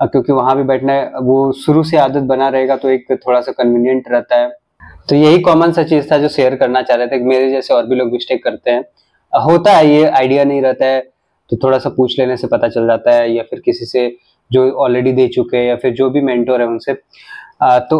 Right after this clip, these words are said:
अभी क्या scene है कि एलआरडीआई तो बहुत ज्यादा डूब गया मेरा, तो अभी sitting arrangement और डायरेक्शन का question पे थोड़ा सा बनाना है, तो अभी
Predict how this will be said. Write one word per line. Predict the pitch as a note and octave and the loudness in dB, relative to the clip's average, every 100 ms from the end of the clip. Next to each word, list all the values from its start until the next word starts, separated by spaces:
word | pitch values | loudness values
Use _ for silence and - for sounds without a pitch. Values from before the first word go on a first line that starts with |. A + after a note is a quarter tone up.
| D#3+ | 0
अभी | D3 E3+ | 2 2
क्या | F3+ F#3+ E3+ | 4 4 4
scene | - D3+ | 2 0
है | E3 | 2
कि | E3 | 0
एलआरडीआई | D3 C3+ C#3 C#3 C#3 C#3 | 0 4 4 4 2 0
तो | C3+ | 0
बहुत | C3 C3 | 0 2
ज्यादा | C3 B2+ C3 | 2 0 0
डूब | B2+ A#2+ | 0 0
गया | B2 B2 | -2 -2
मेरा, | B2 B2+ - _ _ _ _ | -2 -2 -4 _ _ _ _
तो | C#3+ | 0
अभी | C3 E3+ | 4 2
sitting | E3 - D#3+ F3 F3+ | 2 -2 0 2 2
arrangement | D#3+ D#3 D3 D#3+ | 2 2 0 0
और | D3+ | 0
डायरेक्शन | C3 B2+ B2+ - C#3 C#3+ | 0 0 -2 -4 -4 -2
का | |
question | C#3 C3+ - C3+ | -2 -4 -2 -2
पे | C3 | 0
थोड़ा | B2+ B2+ | 0 0
सा | B2+ | -2
बनाना | B2 A#2+ A#2 B2+ | -2 -2 -2 -2
है, | |
तो | C3 C3 | -2 -2
अभी | B2+ C#3 | 0 -2